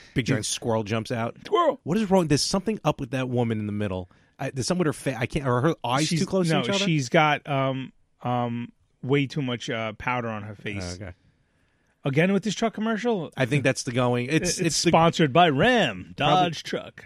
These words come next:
Speaker 1: Oh,
Speaker 2: Okay.
Speaker 1: okay. So the house is trying to ma-, that's not even the same type of house.
Speaker 2: No, it's not the same house.
Speaker 1: Oh, no, it's
Speaker 2: Oh,
Speaker 1: not the same
Speaker 2: oh,
Speaker 1: hou-
Speaker 2: I guess these people are doing their
Speaker 1: Yeah.
Speaker 2: house like Cousin Eddie's. If my neighbor did that, actually, that's kinda decent.
Speaker 1: That's not bad. I mean, it's not Cousin Eddie, technically, but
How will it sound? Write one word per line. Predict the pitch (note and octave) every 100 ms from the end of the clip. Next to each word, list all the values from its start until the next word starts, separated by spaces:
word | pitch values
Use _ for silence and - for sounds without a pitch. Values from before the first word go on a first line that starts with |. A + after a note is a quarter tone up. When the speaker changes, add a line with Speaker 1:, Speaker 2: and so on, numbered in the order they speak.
| -
Speaker 1:
Oh, | D#3+ E3 E3 D#3
Speaker 2:
Okay. | C#3
Speaker 1:
okay. | D3 A#2+
So | C3+
the |
house | B2+ D3+ E3+ F3
is | D3+
trying | - D3+ C#3
to | C3+
ma-, | C3+
that's | A3 C#4
not | F#4+
even | F4
the | D#4+
same | D4+
type | C#4+ C4
of | B3
house. | - F3
Speaker 2:
No, | D#3+
it's | B2+
not | D#3+ D3+
the |
same | C#3 C#3+ B2
house. | C3 G#2+ A2 - -
Speaker 1:
Oh, | G3
no, | D3+
it's | E3+
Speaker 2:
Oh, |
Speaker 1:
not |
the | G3
same | -
Speaker 2:
oh, | G#3
Speaker 1:
hou- |
Speaker 2:
I | G3
guess | F#3+ G#3 -
these | G3
people | - - G3 F3+ E3 D#3 G2+
are | C#3
doing | B2 D#3 D3
their | C3+
Speaker 1:
Yeah. | A2
Speaker 2:
house | G2+ C#3 -
like | C3 A#2+
Cousin | C#3 B2 C3
Eddie's. | A#2+ A#2 G2+ - - - -
If | B2
my | C#3 D#3 E3
neighbor | F3 D#3+ D#3+
did | E3 D#3+
that, | F3 E3 -
actually, | E3+ -
that's | C3 -
kinda | B2+ A2
decent. | G2+ G2 - - - - _
Speaker 1:
That's | C4+ C#4+
not | D3
bad. | A#2 A2 F#2 F2 -
I | E3
mean, | C3+
it's | C3+
not | C3+
Cousin | C3 G#2 G2+
Eddie, | G#2+ F2
technically, | - G#2 G#2+ F#2 F2+ _ _ _ _
but | G2 F#2+